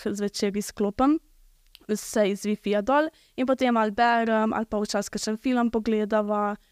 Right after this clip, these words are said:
um, ali pa še pospravim po hiši, če je kaj takega, tako da nekako tako. Okoli desetih greva pa spat.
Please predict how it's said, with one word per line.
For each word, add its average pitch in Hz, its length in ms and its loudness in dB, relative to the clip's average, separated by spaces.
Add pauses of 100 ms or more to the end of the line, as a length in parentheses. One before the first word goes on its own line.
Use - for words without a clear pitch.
(180)
um, 202 280 0
ali - 140 -2
pa 214 100 -4
še 214 160 -4
pospravim 208 600 -2
po 208 160 -4
hiši, 269 400 -2
če 240 140 0
je 233 60 0
kaj 220 180 0
takega, 214 580 0
tako - 180 -4
da 202 120 0
nekako 208 340 -6
tako. 285 260 2 (400)
Okoli 240 300 0
desetih 220 460 0
greva 208 260 -2
pa 202 120 -6
spat. - 380 2